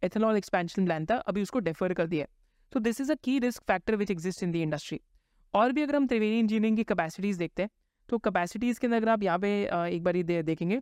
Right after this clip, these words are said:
तो कंपनी के पास, अ, दोनों तरीके से ethanol बना सकती है, that is through B heavy molasses,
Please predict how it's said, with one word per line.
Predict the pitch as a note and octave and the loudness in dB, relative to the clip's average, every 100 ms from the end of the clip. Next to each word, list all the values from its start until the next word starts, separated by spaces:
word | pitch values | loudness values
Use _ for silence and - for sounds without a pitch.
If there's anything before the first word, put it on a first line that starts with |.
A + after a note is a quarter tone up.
| _ | _
तो | G3+ | -4
कंपनी | F#3 F#3+ F#3+ A3+ A3+ | 0 0 0 -2 0
के | A3+ | 2
पास, | G#3 A3 - _ _ - | 2 0 -6 _ _ -4
अ, | G3 F3+ | 0 0
दोनों | E3+ F3 G#3 | 2 0 2
तरीके | G#3+ G#3 G#3 | 2 0 0
से | G#3 F#3+ | 0 0
ethanol | F#3+ F#3+ | 2 0
बना | F#3+ F3 E3 | 2 2 0
सकती | F3 G3 | -2 -2
है, | A3 | 2
that | F3+ F3 | 2 2
is | F3 - | -2 -2
through | G3 E3+ | -2 0
B | D#3+ F#3+ | 0 0
heavy | F#3 F#3+ F#3 | 2 2 2
molasses, | F3 E3+ F#3+ G3 | 2 0 -4 -6